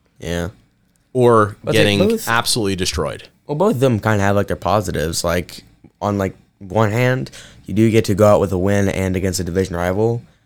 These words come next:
Speaker 1: But on the other hand, like, yeah, you do lose, but you made it to the playoffs as, like, your final game.
Speaker 2: I guess.
Speaker 1: I would still take against the division rival one, though.
Speaker 2: Yeah,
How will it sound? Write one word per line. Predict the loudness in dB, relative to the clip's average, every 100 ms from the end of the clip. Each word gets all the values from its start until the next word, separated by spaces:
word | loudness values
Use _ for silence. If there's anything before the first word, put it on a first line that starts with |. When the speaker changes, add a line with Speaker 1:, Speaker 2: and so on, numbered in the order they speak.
| _ _ _ _
Speaker 1:
But | 0
on | 2
the | 2 2
other | 2 2
hand, | 0 -2 -2 -6
like, | -4 -4 -2
yeah, | 0 0
you | 0
do | 0 0
lose, | 0 0 -2 -4
but | -8 -6
you | -2
made | 0
it | 0
to | -2
the |
playoffs | -4 -2 0 2 0 -4 -6
as, | -6
like, | -8
your | -10
final | -10 -8 -10
game. | -10 -12 -12 -16 -20 -20 -16
Speaker 2:
I |
guess. | -14 -14 -12 -10 -12 -14 _ -20 -20 _ _ _ _ _ _ _ -4
Speaker 1:
I |
would | -2
still | -2 -6
take | -6 -8
against | -8 -10 -10
the |
division | -12 -12 -12 -10
rival | -10 -8
one, | -8
though. | -8 -10 -16 _ _
Speaker 2:
Yeah, | -8 -4 -2 -2 -4